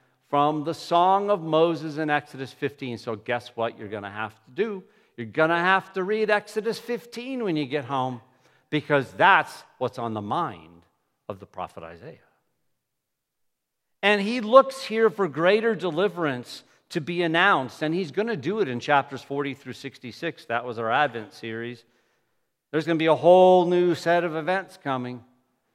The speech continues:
that are gonna far surpass Exodus history. And the this, you can underline the this in what I gave you in your worship folder. The this that is to be made known to the world,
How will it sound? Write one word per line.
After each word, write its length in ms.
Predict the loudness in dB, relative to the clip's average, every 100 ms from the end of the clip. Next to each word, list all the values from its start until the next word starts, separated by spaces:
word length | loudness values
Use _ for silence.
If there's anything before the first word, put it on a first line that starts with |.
| _
that 80 | -8
are 60 | -6
gonna 200 | -6 -8
far 400 | 0 4 6 4
surpass 500 | -2 -2 0 0 0
Exodus 440 | -6 -6 -12 -12
history. 520 | -14 -16 -12 -10 -10 _ _ _ _ _ -6
And 220 | -4 -2
the 160 | -2 -4
this, 560 | 0 2 2 -2 -14
you 100 | -14
can 160 | -8 -4
underline 580 | -2 -2 0 0 -2 -6
the 100 | -6
this 520 | -2 -2 -4 -18 -20 _ _ _ _
in 120 | -10 -4
what 140 | -2
I 100 | -2
gave 320 | -2 -4 -4
you 260 | -6 -6 -10 _ _ _
in 100 | -10
your 240 | -8 -10 -10
worship 320 | -10 -10 -10
folder. 420 | -2 0 0 -6 -8 _ _ _ _ _ -20 -4
The 100 | -2
this 640 | 4 12 12 12 0 -14 -20 -2
that 160 | 0 2
is 80 | -2
to 80 | -8
be 160 | -6
made 240 | -4 -2 0
known 360 | 0 0 -4
to 120 | -4
the 120 | -4 0
world, 560 | 2 4 4 0 -6